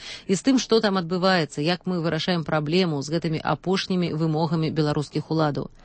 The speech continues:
Я тут зусім не на вакацыях, я вельмі цяжка працую. Найбольш я сумую па людзях.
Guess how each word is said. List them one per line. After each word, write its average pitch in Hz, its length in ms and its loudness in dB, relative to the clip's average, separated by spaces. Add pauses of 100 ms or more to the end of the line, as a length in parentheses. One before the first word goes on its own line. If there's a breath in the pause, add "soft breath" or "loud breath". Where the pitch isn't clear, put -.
(360 loud breath)
Я 254 80 6
тут 233 160 0
зусім 233 400 4
не 226 80 4
на 214 160 2
вакацыях, 160 720 0
я 160 80 0
вельмі 175 240 0
цяжка 170 320 -2
працую. 175 560 -2 (400 loud breath)
Найбольш 220 420 4
я 190 80 2
сумую 180 380 -2
па 160 160 2
людзях. 147 320 -2